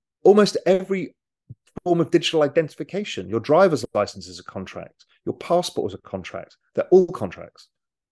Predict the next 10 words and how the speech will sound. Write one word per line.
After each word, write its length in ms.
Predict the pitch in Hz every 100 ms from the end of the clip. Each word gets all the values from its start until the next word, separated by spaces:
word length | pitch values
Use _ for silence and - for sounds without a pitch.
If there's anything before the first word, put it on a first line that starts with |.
| _ _ _ _ _ _
And 140 | 135 139
it's 120 | -
so 220 | - 214
much 200 | 202 -
more 120 | 175
efficient 640 | 151 - 226 - 110 90 _ _ _ -
to 100 | 123
have 160 | 147
these 200 | 151 139
that 100 | -